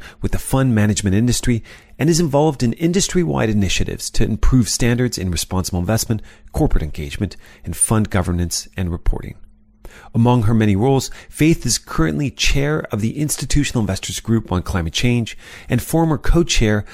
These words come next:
of the Transition Pathway Initiative and former chair of the Reporting and Assessment Advisory Committee for the P R I. Welcome to the podcast, Faith Ward. It's great to have you here, and thanks so much for taking the time.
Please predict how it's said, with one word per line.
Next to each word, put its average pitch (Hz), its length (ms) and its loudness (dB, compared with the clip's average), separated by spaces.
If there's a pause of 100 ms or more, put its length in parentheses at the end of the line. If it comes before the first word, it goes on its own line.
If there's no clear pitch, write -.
(140)
of 104 100 -2
the 110 100 0
Transition 92 500 0
Pathway 113 400 0
Initiative 113 420 0 (240)
and 127 120 -2
former 127 260 2
chair 139 420 0 (200)
of 104 140 -2
the 107 80 4
Reporting 135 560 0
and 110 180 -2
Assessment 107 540 -2
Advisory 87 480 -2
Committee 78 420 -6 (120)
for - 160 -2
the 87 60 -2
P - 200 -4
R - 180 -10
I. - 160 -16 (480)
Welcome 185 280 2
to 202 100 2
the 165 60 2
podcast, 156 500 2
Faith 139 240 2
Ward. 127 300 2 (260)
It's - 180 0
great 160 220 2
to 143 80 2
have 113 180 2
you 123 120 4
here, 127 320 2
and 110 200 2
thanks 156 320 -2
so 143 200 2
much 120 240 2
for 117 100 0
taking 98 320 -2
the 104 80 2
time. 107 320 -2